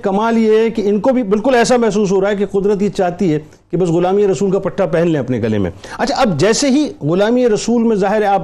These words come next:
داخل ہوئے، تو جو راہ، دین اسلام کی راہ جسے ہم کہتے ہیں، اس میں جو تکالیف آپ نے اٹھائیں، خاص طور پہ جو ہجرتوں کے معاملات ہیں، وہ ذرا بیان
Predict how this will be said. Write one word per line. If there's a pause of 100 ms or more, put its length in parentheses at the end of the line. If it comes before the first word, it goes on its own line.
داخل
ہوئے، (480)
تو
جو (200)
راہ، (380)
دین
اسلام
کی
راہ
جسے
ہم
کہتے
ہیں،
اس
میں
جو
تکالیف
آپ
نے
اٹھائیں،
خاص
طور
پہ
جو
ہجرتوں
کے
معاملات
ہیں، (300)
وہ
ذرا
بیان